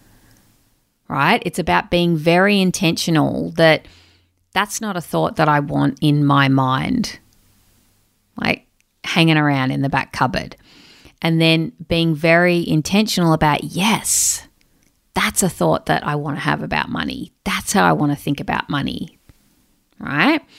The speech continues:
So any of those thoughts that you wanna keep, I want you to write them on a fresh sheet of paper. And when you have all the thoughts that you wanna keep on a fresh sheet of paper,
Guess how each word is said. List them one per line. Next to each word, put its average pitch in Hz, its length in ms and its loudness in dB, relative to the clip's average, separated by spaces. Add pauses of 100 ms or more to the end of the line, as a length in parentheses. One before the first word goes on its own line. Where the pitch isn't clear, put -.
(640)
So 165 260 0 (200)
any 254 400 4
of 214 100 2
those 190 300 4
thoughts 175 280 -2
that - 80 -6
you 175 100 -2
wanna 160 180 -4
keep, 170 540 -2
I 170 80 2
want 160 240 0
you 165 100 -2
to 165 80 -4
write 160 460 -4
them 190 200 -4
on 170 160 -4
a 165 60 -2
fresh - 480 -2
sheet 156 280 -4
of 151 120 -8
paper. 165 500 -2
And 175 220 -6
when 196 240 -2
you 240 160 0
have 196 480 2 (120)
all 175 300 4
the 170 120 -2
thoughts - 420 2
that - 100 0
you 165 120 0
wanna 151 180 0
keep 156 400 -2
on 156 100 4
a 151 60 2
fresh 151 300 -2
sheet 156 240 -4
of 143 100 -6
paper, 196 480 0